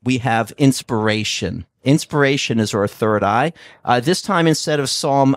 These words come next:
nineteen, let's go to Psalm one nineteen. Psalm one nineteen. Long psalm, is it not? Mostly about the word of God. But look down to verse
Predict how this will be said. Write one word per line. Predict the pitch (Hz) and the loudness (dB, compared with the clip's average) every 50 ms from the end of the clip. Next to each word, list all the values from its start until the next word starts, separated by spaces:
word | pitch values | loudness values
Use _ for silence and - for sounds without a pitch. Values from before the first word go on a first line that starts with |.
| - | 0
nineteen, | - 131 120 131 156 180 202 214 - - - 120 104 104 107 120 139 - _ _ _ _ - | 2 2 2 2 2 2 0 -2 -4 -4 -4 -2 0 0 0 -2 -2 -4 _ _ _ _ 0
let's | 139 143 - | 0 0 0
go | - - 156 147 | 0 -2 0 0
to | 143 143 | 0 0
Psalm | - - - 151 135 135 139 135 135 135 139 - - - | -2 -2 -4 -2 0 2 2 4 4 4 2 0 -2 -8
one | 147 131 127 143 160 156 151 139 123 120 110 - - - | -10 -4 0 2 4 6 6 6 4 4 2 -2 -6 -2
nineteen. | 123 104 101 95 92 92 87 - - - 98 82 78 - 110 - | 0 0 0 0 0 -4 -6 -8 -6 -6 -6 -4 -6 -8 -10 -10
Psalm | - - - - - - 143 143 147 156 156 170 180 185 190 - _ _ _ _ | -8 -6 -6 -4 -2 -2 0 2 2 4 4 4 2 0 -2 -4 _ _ _ _
one | - 107 107 120 127 143 160 156 | -6 -2 0 2 2 2 2 2
nineteen. | 156 151 139 139 143 - - - - 151 139 117 104 - - - _ _ _ _ _ _ _ _ _ _ _ _ _ _ _ _ _ _ _ _ _ _ _ _ _ _ _ _ _ _ _ _ _ _ - | 2 2 2 2 0 -2 -4 -6 -2 -2 0 0 0 -2 -6 -10 _ _ _ _ _ _ _ _ _ _ _ _ _ _ _ _ _ _ _ _ _ _ _ _ _ _ _ _ _ _ _ _ _ _ 0
Long | 131 135 147 160 170 175 175 170 175 151 - - | 2 4 4 6 6 4 4 4 2 0 -2 -4
psalm, | - - - 175 156 139 135 117 110 | -8 -4 -2 0 2 2 2 2 0
is | - - - | -2 -4 -4
it | 120 - | -4 -2
not? | 113 120 120 127 139 151 147 - - - - - | 0 2 2 2 0 0 -2 -4 -10 -20 -18 -6
Mostly | - 117 127 147 180 - - - 175 160 156 | 0 2 4 4 2 0 -4 -6 -4 -2 0
about | 143 151 139 139 - - | 2 2 2 2 0 -2
the | 117 | -4
word | 104 98 98 107 117 131 139 147 147 160 156 139 131 - _ | -4 -4 -2 0 0 2 2 2 2 0 0 -4 -10 -12 _
of | - 110 98 95 - | -4 -4 -4 -6 -4
God. | - 104 95 95 95 92 92 87 82 71 - - _ _ _ _ _ _ - | -2 0 0 2 2 0 0 -2 -2 -4 -8 -14 _ _ _ _ _ _ 0
But | 131 131 127 131 | 0 0 0 0
look | 131 175 247 262 - - - - _ _ _ _ _ _ | 2 2 2 0 -2 -6 -20 -20 _ _ _ _ _ _
down | - 135 127 135 135 147 156 165 | 0 0 0 2 0 0 0 -2
to | - - 110 | -2 -4 -4
verse | 98 - 120 123 120 - | -2 0 0 0 0 -2